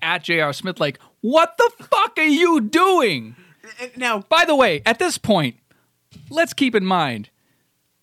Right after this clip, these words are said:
Speaker 1: uh, how do I say this? LeBron James is Cleveland. Like, he, there is no
Speaker 2: No
Speaker 1: wa-,
Speaker 2: argument.
Speaker 1: no way that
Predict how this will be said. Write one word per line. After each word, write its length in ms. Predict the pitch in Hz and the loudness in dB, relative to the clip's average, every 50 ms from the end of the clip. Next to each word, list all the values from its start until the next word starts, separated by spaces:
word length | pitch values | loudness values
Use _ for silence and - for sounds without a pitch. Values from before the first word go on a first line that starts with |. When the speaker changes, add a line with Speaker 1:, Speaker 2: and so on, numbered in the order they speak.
| _ _ _ _ _ _ _ _ _ _ _ _ _ _ _ - | _ _ _ _ _ _ _ _ _ _ _ _ _ _ _ -6
Speaker 1:
uh, 320 | - 190 190 196 196 196 190 - _ _ _ _ _ _ _ _ _ _ _ _ _ _ _ _ - 220 | -2 0 0 2 0 -2 -4 -8 _ _ _ _ _ _ _ _ _ _ _ _ _ _ _ _ -12 -6
how 120 | - 285 | -4 -4
do 80 | 285 262 | -2 -2
I 100 | 226 185 | -4 -4
say 220 | - - 139 113 | -6 -6 -8 -8
this? 320 | 104 101 101 110 - - - _ _ _ _ _ - - - - - - - - - - _ - | -8 -10 -14 -14 -16 -18 -20 _ _ _ _ _ -20 -14 -6 -6 -6 -6 -8 -18 -20 -20 _ -2
LeBron 420 | 202 220 196 196 262 277 285 269 233 | -2 0 2 4 4 4 4 2 0
James 680 | 175 190 190 190 190 190 190 185 185 165 - - - _ _ _ _ _ _ _ _ _ _ _ _ _ _ - | 0 0 0 0 0 -2 -2 -2 -4 -6 -6 -10 -14 _ _ _ _ _ _ _ _ _ _ _ _ _ _ -2
is 440 | 196 196 202 196 185 170 147 - - _ _ _ _ - | 0 2 2 2 0 -2 -4 -8 -10 _ _ _ _ -12
Cleveland. 560 | - - 196 185 165 131 117 107 104 104 - | -6 -2 -2 0 0 -2 -4 -10 -12 -14 -8
Like, 160 | 143 147 151 151 | -4 -4 -4 -4
he, 180 | - 226 - _ _ _ | -6 -12 -12 _ _ _
there 220 | - 220 233 233 226 | 0 2 2 2 2
is 140 | 208 175 175 | -2 -4 -6
no 440 | 185 190 214 226 233 233 233 240 | -6 -2 -2 0 0 0 0 0
Speaker 2:
No 220 | - 180 170 160 143 | 0 0 0 0 0
Speaker 1:
wa-, 160 | 139 - - | 0 0 -2
Speaker 2:
argument. 440 | - 190 - 113 147 113 - - - | -2 -4 -8 -10 -12 -12 -14 -12 -8
Speaker 1:
no 280 | 180 180 214 214 214 | -4 -2 0 0 2
way 500 | 208 196 190 180 160 139 123 113 107 110 _ _ _ _ _ _ _ - - - - - - - | 2 2 2 0 0 -2 -4 -6 -8 -12 _ _ _ _ _ _ _ -12 -12 -12 -14 -14 -8 -2
that 220 | 151 147 139 131 | -2 -2 -2 -4